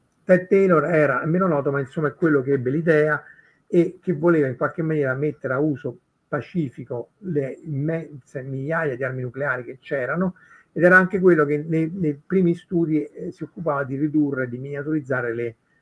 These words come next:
le armi nucleari, per rendere sempre più piccole, efficienti e così via. Quindi l'idea è che tu c'hai tutta una serie di armi nucleari, di bombe nucleari, non armi, bombe nucleari, eh, che tu via via lanci e che fai esplodere e che ti spingono.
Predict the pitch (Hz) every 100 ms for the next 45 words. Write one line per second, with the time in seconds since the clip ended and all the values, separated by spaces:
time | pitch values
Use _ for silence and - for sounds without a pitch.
0 | _ - 165 127 113 117 110 107 104 98
1 | 92 - _ _ _ _ 165 143 127 120
2 | 131 127 143 - 131 - 120 123 131 113
3 | 104 95 95 110 160 180 180 190 180 175
4 | 170 - 143 175 185 160 165 143 147 143
5 | 143 147 160 196 190 147 135 131 160 143
6 | 135 151 180 196 160 131 _ _ 160 123
7 | 85 - _ 95 123 135 98 104 107 127
8 | 143 95 135 156 _ _ _ _ _ _
9 | _ _ _ _ - 160 143 135 131 127
10 | 127 - 131 - 147 156 170 170 185 175
11 | 180 175 - 190 180 180 - 127 - 156
12 | 165 - 175 151 156 147 147 127 123 _
13 | - 104 98 107 110